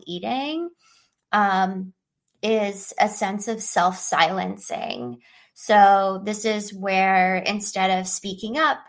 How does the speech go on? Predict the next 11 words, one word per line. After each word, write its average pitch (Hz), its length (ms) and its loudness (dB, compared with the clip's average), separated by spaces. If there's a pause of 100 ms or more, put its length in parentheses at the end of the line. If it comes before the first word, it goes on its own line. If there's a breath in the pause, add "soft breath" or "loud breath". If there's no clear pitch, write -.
(120)
or 180 680 0
saying 262 420 -2
something 226 720 -2
or - 180 0
activating 214 680 -2
change 202 680 -6
or 165 380 -2
expressing 220 680 -4
how 214 160 -2
you 202 240 -6
feel 190 680 4